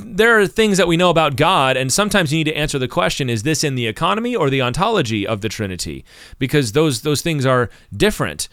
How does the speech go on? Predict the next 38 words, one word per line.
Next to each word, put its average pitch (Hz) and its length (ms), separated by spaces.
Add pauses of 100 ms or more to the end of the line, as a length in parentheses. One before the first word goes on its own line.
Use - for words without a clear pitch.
(240)
And 131 560 (240)
theologically, 156 800
and 113 100
what 143 120
the 143 80
Bible 147 400
teaches, 117 540
we've 131 140
got 139 160
to 120 80
remember 147 480
those 95 260
things, 85 400
that 110 180 (300)
many 160 340
of 202 60
the 147 80
times, 127 480 (460)
many 180 240
times 143 240
the 131 100
Son, 190 500
especially 135 640
during 120 240
his 110 160
life 135 200
on 117 120
the 117 80
earth, 202 300 (280)
the 135 80
Son 220 300
is, 123 220
is 151 340 (180)
walking 156 580
in 131 140
submission 143 640
and, 123 160
and 117 320